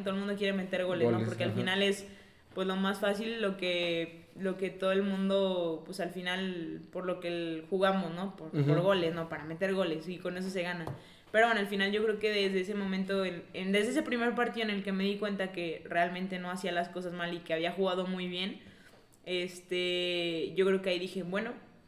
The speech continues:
Speaker 1: pues no pasa nada,
Speaker 2: Pues, aquí
Speaker 1: eh,
Speaker 2: me quedo.
Speaker 1: sí, aquí me quedo", entonces yo creo que fue ahí.
Speaker 2: Y me cuentas que tenías como diez años. ¿Cuándo lo empiezas a ver com-, como una carrera?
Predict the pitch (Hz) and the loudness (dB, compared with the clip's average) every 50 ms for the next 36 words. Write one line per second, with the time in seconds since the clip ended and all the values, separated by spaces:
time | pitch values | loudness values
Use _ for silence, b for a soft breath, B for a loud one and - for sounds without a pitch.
0 | - - 185 180 175 170 175 185 185 185 170 175 180 185 202 233 - - - - | -14 -12 -10 -8 -8 -8 -8 -8 -8 -6 -6 -6 -4 -4 -4 -6 -8 -10 -14 -18
1 | - - - - 160 160 214 208 - - - - - - 208 196 180 180 170 - | -18 -12 -8 -6 -4 -2 -2 -2 -2 -2 -4 -2 0 0 0 0 0 -2 -2 -4
2 | 190 190 185 180 180 185 190 196 214 226 214 185 160 160 170 165 175 185 185 175 | -4 -4 -4 -4 -2 0 0 2 2 0 -2 -4 -6 -8 -8 -8 -8 -6 -4 -4
3 | 180 175 185 180 170 175 185 190 185 185 175 170 165 175 160 - - b b b | -4 -4 -4 -4 -4 -4 -4 -2 0 0 0 0 0 -2 -6 -10 -14 b b b
4 | b b b b b b - - 139 143 - - - 143 135 139 160 156 151 156 | b b b b b b -4 -4 -4 -4 -4 -2 -2 -2 2 4 4 4 6 4
5 | 180 170 170 - 147 139 135 131 139 147 151 151 - 180 170 165 147 127 127 135 | 4 2 2 0 0 2 2 4 4 4 4 4 2 2 2 4 4 4 6 6
6 | 147 147 143 - 147 139 139 131 117 101 - - B B B B B B B B | 6 6 6 4 4 4 4 4 2 0 -2 -6 B B B B B B B B
7 | B - - 180 185 202 214 220 208 180 147 - - 170 160 156 185 190 190 147 | B 4 6 8 10 12 12 12 12 10 8 6 4 2 2 2 2 0 0 2
8 | 127 113 127 139 156 160 165 - - - - - - 139 123 123 123 - - - | 2 6 6 6 6 4 2 -6 -12 -16 -14 -4 0 2 2 2 2 -2 -6 -6
9 | - 123 117 120 123 131 135 135 135 - 113 101 104 113 110 101 92 85 - | -2 0 2 2 2 2 2 0 2 2 2 4 4 4 2 2 0 -2 -8